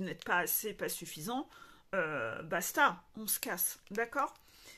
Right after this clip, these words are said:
Et là aussi, vous devez passer au-delà de ce blocage. Dans les deux cas, il y a, euh, trahison, soit vous êtes la personne qui trahissez, soit vous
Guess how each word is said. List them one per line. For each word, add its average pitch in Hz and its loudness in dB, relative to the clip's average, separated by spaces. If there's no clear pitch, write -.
Et 226 8
là 277 10
aussi, 233 0
vous 214 -6
devez 190 0
passer 254 2
au-delà 214 2
de 208 -4
ce - 0
blocage. - -8
Dans 262 4
les 262 2
deux 247 0
cas, 240 6
il 190 -4
y 226 8
a, 240 10
euh, 180 0
trahison, 180 -2
soit 240 6
vous 208 2
êtes - 2
la 180 2
personne 208 0
qui - -12
trahissez, 196 2
soit - 4
vous 285 2